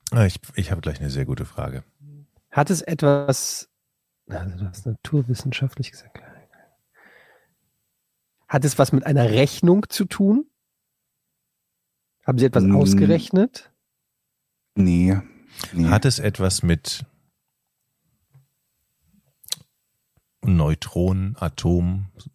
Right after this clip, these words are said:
Speaker 1: zu tun?
Speaker 3: Ja.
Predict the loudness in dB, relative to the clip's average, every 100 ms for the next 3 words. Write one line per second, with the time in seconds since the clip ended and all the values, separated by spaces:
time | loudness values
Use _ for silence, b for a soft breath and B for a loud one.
0 | _ -8 -6 -4 -2 -4 -6 _ _ _
1 | _ _ _ _ _ _ _ _ _ _
2 | _ _ _ _ _ _ _ _ _ _
3 | 4 6 6